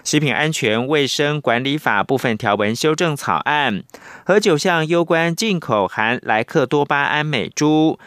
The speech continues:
三十月龄以上美牛的行政命令与附带的决议，全数通过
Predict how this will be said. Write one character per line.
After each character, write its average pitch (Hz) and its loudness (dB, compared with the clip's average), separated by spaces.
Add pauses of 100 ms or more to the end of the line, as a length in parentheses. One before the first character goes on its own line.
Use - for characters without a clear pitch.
(160)
三 196 2
十 165 -2
月 202 2
龄 135 0
以 113 0
上 127 0
美 107 0
牛 101 0
的 117 0
行 113 -4
政 165 0
命 175 0
令 175 0
与 101 0
附 127 0
带 123 0
的 101 0
决 95 -2
议， 131 -2 (280)
全 107 0
数 165 2
通 143 -2
过 113 2